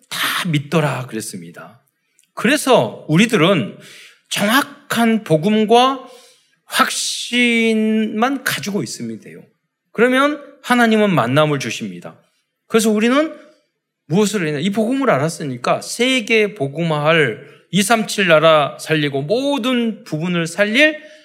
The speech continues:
알유티씨를 이제 준비하면 되는 것입니다.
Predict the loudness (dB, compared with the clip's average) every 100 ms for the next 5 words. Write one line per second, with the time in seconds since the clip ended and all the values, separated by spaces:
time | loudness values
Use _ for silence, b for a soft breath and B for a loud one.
0 | B -4 0 0 0 -4 -10 -8 -4 -2
1 | -2 -4 -4 -2 -2 -4 -16 -20 -6 -2
2 | 0 0 -2 -2 -4 -4 -4 -4 -6 -8
3 | -4 -4 -4 -10 -12 -14 -18 -20